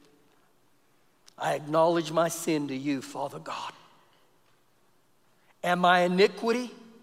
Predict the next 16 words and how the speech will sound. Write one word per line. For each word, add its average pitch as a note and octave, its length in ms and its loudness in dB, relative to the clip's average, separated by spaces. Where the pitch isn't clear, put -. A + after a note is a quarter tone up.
I F3+ 160 8
have F3 320 4
not G3+ 260 8
hidden." D#3+ 480 0
Can F3+ 140 -6
I E3 80 -2
ask G3+ 260 0
you E3+ 60 -2
a - 20 -10
question F#3+ 480 -2
off D#3+ 180 -2
that, E3+ 280 -2
that F3 180 -6
sentence E3+ 400 -6
right E3+ 240 -4
there? F3 240 -6